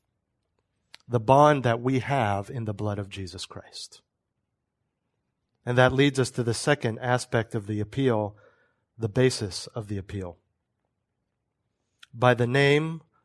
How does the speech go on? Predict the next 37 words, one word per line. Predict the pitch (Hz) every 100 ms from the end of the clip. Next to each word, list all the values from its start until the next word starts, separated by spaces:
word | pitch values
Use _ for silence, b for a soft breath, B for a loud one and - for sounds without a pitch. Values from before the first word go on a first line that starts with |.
| -
of | 143
our | 156 147
Lord | 117 101 95 95 - _ _ 113
Jesus | 127 120 90 87 - - _ _
Christ." | - 104 82 - - - _ _ _ _ _ _ _ _ _ _ -
When | 156
you | 180
see | - 220
that | 196 147
phrase, | - 156 135 139 143
"the | 120
name | 127 135 143 139
of | 107
Jesus," | 117 120 110 123 - - -
or | 117
"the | 110
name | 110 120 120
of | 113
Jesus | 104 120 104 101
Christ," | - 98 110 - - _ _ _ _ _ _ _
you | 147
know | 156 175 185
that | 165
it's | 156 151
referring | 214 240 - 190 190 156 143
to | 151 147
all | - 143 156 160
that | 151 147 -
Christ | - 120 120 -
is. | 170 123 95
That | 113 131
was | 147 139
just | 143 -
a |
way | 127 135 143
of | 127
saying | - 160 147 139 139